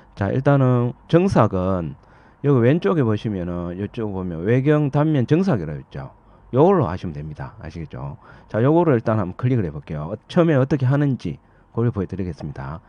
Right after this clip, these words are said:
요걸 딱 클릭을 합니다. 자, 요거는 저장하겠나 안 하겠나 그거거든요. 저장, 요래 딱 눌리면은 요렇게 스냅이 잡히죠. 스타트라고요. 그 요거를 딱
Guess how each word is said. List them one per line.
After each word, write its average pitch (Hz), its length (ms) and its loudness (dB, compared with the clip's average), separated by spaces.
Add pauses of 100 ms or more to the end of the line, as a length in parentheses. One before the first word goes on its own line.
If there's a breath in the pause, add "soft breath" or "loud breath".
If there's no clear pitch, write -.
(160 soft breath)
요걸 151 160 6
딱 120 160 0
클릭을 101 280 -2
합니다. 73 400 -10 (400 loud breath)
자, 98 100 -6
요거는 107 220 2
저장하겠나 113 580 0
안 78 100 -4
하겠나 76 420 -8 (260)
그거거든요. 78 640 -12 (180 soft breath)
저장, 123 260 0
요래 147 200 4
딱 135 260 2
눌리면은 110 800 2 (320 soft breath)
요렇게 123 180 2
스냅이 143 340 4
잡히죠. 78 320 -4
스타트라고요. 69 680 -4 (320 soft breath)
그 101 100 -4
요거를 117 500 4 (540 soft breath)
딱 90 260 -4